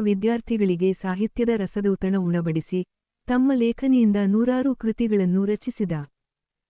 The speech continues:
ಡಾಕ್ಟರ್ ಹಂಪ ನಾಗರಾಜಯ್ಯನವರು ನಮ್ಮ ಗೌರಿಬಿದನೂರಿನವರು ಎಂಬುದೇ ನಮ್ಮ ಹೆಮ್ಮೆ. ಶ್ರೀಯುತರನ್ನು ಸಮ್ಮೇಳನದ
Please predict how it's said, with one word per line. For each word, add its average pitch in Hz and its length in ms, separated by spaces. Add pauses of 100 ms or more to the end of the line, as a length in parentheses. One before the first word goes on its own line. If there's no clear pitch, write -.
(100)
ಡಾಕ್ಟರ್ 254 460
ಹಂಪ 254 300
ನಾಗರಾಜಯ್ಯನವರು 214 1040
ನಮ್ಮ 202 300
ಗೌರಿಬಿದನೂರಿನವರು 208 1160
ಎಂಬುದೇ 196 400
ನಮ್ಮ 214 280
ಹೆಮ್ಮೆ. 214 460 (360)
ಶ್ರೀಯುತರನ್ನು 277 840
ಸಮ್ಮೇಳನದ 254 680